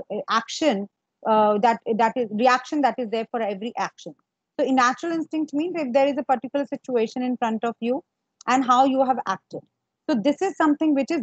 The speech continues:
justified not only by the judges, but also has been given statutory recognition.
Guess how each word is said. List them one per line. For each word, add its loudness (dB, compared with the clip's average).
justified 0
not 0
only -2
by 2
the -4
judges, -4
but 2
also 2
has 0
been -6
given -6
statutory -4
recognition. -8